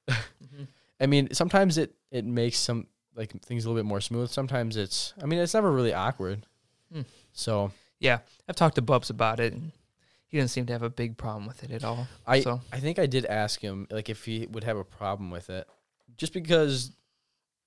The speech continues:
Speaker 2: I've known him for how long. I don't wanna ruin anything there.
Speaker 1: Yeah, obviously, yeah, that'd be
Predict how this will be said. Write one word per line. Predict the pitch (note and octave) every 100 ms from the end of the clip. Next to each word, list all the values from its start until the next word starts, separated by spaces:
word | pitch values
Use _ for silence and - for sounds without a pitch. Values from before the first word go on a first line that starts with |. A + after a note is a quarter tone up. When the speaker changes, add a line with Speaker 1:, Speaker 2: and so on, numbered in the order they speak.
| _ _ _ _ _ _ _
Speaker 2:
I've | C3 C3
known | C3+
him | C3
for | B2+
how | A#2+ A2+
long. | G2+ G#2+ A2 - _ _ _ -
I | A2
don't | A#2
wanna | A2+ A2
ruin | G2+ G#2 G2+
anything | F#2+ F#2 F#2 F#2
there. | F2+ F#2 _ _ _
Speaker 1:
Yeah, | - - - - -
obviously, | B2 A2 F2+ - - -
yeah, | -
that'd | - -
be | -